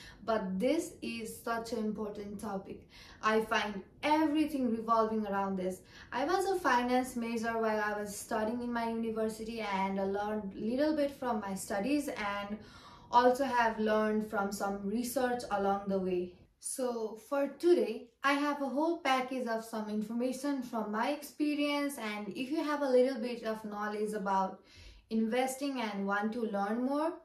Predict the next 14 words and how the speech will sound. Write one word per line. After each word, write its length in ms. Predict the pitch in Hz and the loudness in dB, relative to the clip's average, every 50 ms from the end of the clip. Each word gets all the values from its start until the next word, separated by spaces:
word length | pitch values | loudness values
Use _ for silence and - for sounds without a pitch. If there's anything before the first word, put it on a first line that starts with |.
| _ _ _ _ _ - - _ - | _ _ _ _ _ -20 -20 _ -10
and 440 | - 202 202 196 196 202 208 220 214 | -6 -4 -4 -2 -2 -2 -2 -2 0
want 180 | 214 226 247 247 | 0 0 0 0
to 40 | 285 | 0
invest 520 | 269 254 233 226 220 220 220 220 - - 247 | 0 0 0 2 2 2 0 0 0 -2 -4
your 100 | 220 214 | -4 -2
money, 420 | 208 202 196 190 196 196 202 196 | -2 -2 -2 -2 -2 -4 -4 -4
then 360 | 190 196 196 196 190 190 190 185 | -4 -4 -2 -2 -2 -2 -2 0
this 320 | 226 285 320 339 339 - | 0 0 0 0 -2 -6
video 360 | - 233 220 214 196 220 214 208 | -6 -2 0 2 4 4 2 2
is 580 | 180 - - 202 202 196 196 196 190 185 185 - | 0 -4 -6 -6 -4 -4 -2 -2 -2 -4 -6 -6
just 320 | - 208 202 208 - - | -6 -6 -4 -6 -6 -6
for 80 | - 277 | -4 -2
you, 320 | 285 285 294 311 320 320 | 0 0 2 2 2 0
where 220 | 285 240 220 208 | 0 0 -2 -2